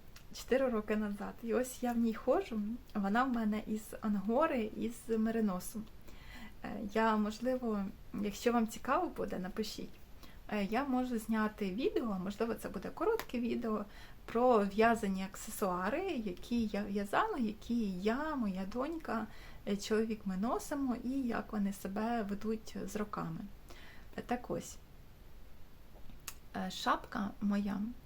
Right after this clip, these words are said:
ну, вона взагалі не втрачає ні, е, свого вигляду, вона така ж, наче їй стільки спиць, вона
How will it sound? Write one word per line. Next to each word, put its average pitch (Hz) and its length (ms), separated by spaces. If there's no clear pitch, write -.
ну, 202 200
вона 247 280
взагалі 220 420
не 185 140
втрачає 214 680
ні, 226 440
е, 208 80
свого 214 460
вигляду, 220 680
вона 220 240
така 254 460
ж, 214 160
наче 208 260
їй 233 280
стільки 262 460
спиць, - 520
вона 220 360